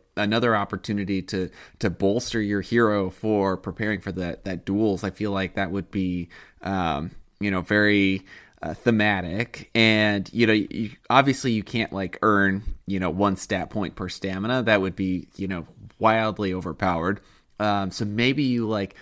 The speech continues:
quest away at, you know, the, the armor center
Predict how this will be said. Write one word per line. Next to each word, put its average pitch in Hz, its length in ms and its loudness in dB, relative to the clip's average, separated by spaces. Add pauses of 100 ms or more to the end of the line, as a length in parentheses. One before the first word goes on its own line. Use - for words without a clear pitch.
(360)
quest - 360 2
away 104 440 2
at, 95 320 0
you 101 140 0
know, 92 220 2
the, 92 320 0
the 104 160 2
armor 107 360 4
center 92 600 0